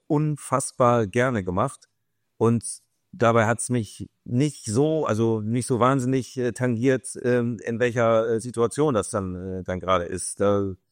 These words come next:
bin ich eh ein Stück weit, ähm, also wenn ich jetzt sage, ich war entspannt, dann wirkt das wahrscheinlich auch, äh, ähm, falsch, weil es sieht ja so aus, als wenn ich jetzt auf der Couch gelegen hätte und mal eben kurz zur alten Försterei zum Spiel in Freiburg gegangen bin.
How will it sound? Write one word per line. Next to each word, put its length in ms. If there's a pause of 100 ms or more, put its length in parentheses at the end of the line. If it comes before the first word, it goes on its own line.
(1040)
bin 200
ich 80
eh 160
ein 100
Stück 200
weit, 360
ähm, 560 (1160)
also 340
wenn 180
ich 80
jetzt 120
sage, 180
ich 100
war 140
entspannt, 460
dann 480
wirkt 160
das 120
wahrscheinlich 380
auch, 320
äh, 300
ähm, 300 (320)
falsch, 640
weil 320 (160)
es 140
sieht 100
ja 80
so 80
aus, 140
als 80
wenn 100
ich 60
jetzt 120
auf 140
der 80
Couch 260
gelegen 240
hätte 220
und 80
mal 100
eben 140
kurz 180
zur 140
alten 160
Försterei 420
zum 120
Spiel 180
in 80
Freiburg 260
gegangen 300
bin. 200